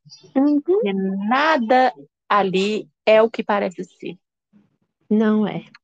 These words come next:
Speaker 2: Tá bom? Mas o Harry teve um evento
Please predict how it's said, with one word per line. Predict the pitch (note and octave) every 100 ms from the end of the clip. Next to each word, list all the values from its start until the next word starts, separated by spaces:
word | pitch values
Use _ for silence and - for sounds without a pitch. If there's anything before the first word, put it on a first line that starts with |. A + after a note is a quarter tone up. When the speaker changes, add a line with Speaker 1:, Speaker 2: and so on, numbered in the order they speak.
| _
Speaker 2:
Tá | - D#3+
bom? | F3+ A3+ D4+ _ _ _ _ _ _ - A4+ A#4 B4 G#4+
Mas | G3 - - - _ _ _ _ _ _ _ -
o |
Harry | A#3 A3 G#3+ E3 D#3 F3 -
teve | - F4 E4+ E4
um | E4+ F#4
evento | F4+ A#3 A3 A3+ C4+ - -